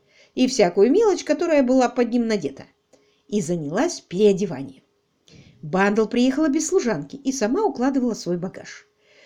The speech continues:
Служанку, будь она тут, могло бы озадачить. Зачем её хозяйке брать с собой бриджи для верховой езды, если больше никакого жокейского снаряжения не взято?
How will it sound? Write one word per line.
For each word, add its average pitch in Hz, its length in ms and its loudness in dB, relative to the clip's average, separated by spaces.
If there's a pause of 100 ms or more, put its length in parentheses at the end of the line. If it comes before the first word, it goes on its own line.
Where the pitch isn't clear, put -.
(120)
Служанку, 202 600 -2
будь 185 260 -4
она 175 200 -2
тут, 151 300 -12
могло 175 300 -2
бы 202 120 4
озадачить. 240 600 0 (320)
Зачем 285 400 0
её 185 160 2
хозяйке 175 640 -2 (320)
брать 311 380 2
с - 20 -10
собой 185 240 0
бриджи 175 400 -4
для 170 140 -4
верховой 175 420 -4
езды, 151 560 -8 (140)
если 170 260 -6
больше 175 320 -4
никакого 170 460 -4
жокейского 156 640 -6
снаряжения 185 680 0
не 381 140 2
взято? 180 400 -8